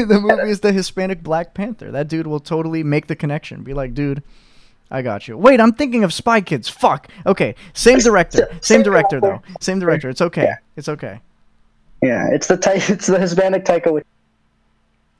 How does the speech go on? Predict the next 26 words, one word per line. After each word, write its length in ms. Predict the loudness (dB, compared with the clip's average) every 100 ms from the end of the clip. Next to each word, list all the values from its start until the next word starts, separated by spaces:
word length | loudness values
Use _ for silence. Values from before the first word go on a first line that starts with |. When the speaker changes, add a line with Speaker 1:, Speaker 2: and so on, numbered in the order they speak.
| _ -14 -6
Speaker 1:
It's 180 | -6 -2
the 100 | 0
Hispanic 500 | 4 2 2 0 4
Speaker 2:
Oh, 220 | 4 2
wait. 200 | 4 4
Speaker 1:
what? 420 | 6 4 2 -2 -16 -20 -20 _ -20 -20 -20 -6 0
Speaker 2:
Taika 180 | 2 2
Waititi 420 | 0 0 0 0
did 140 | 0
Thor 140 | 0 2
Ragnarok. 420 | 0 0 -2 0
All 100 | 0
right, 100 | 2
so 140 | 0
we're 180 | 0 0
just 140 | 0 0
gonna 140 | 2
ignore 420 | 2 2 0 -2 -6 _ _
that, 200 | 0 0 0
that 160 | 0 2
I 40 |
messed 180 | 0 0
that 120 | 0
up, 200 | 0 -4 -2
but, 220 | 0 2
um, 300 | 0 -2